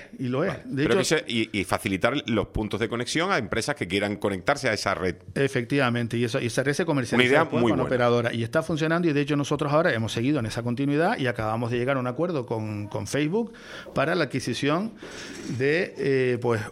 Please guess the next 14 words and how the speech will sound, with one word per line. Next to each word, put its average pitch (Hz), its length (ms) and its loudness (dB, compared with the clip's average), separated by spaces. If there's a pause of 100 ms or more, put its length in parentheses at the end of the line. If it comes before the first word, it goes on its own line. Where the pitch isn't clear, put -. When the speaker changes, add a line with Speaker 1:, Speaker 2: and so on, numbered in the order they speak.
(420)
Speaker 1:
otro 139 260 2
cable 147 240 2
submarino 165 520 0
que 139 120 0
nos 117 160 -2
ayude 127 540 0
a 135 80 0
reforzar 127 580 0
esa 120 200 -4
conectividad 120 560 0
y, 208 60 2
y 151 140 0
la 117 140 2
redundancia. 113 680 -2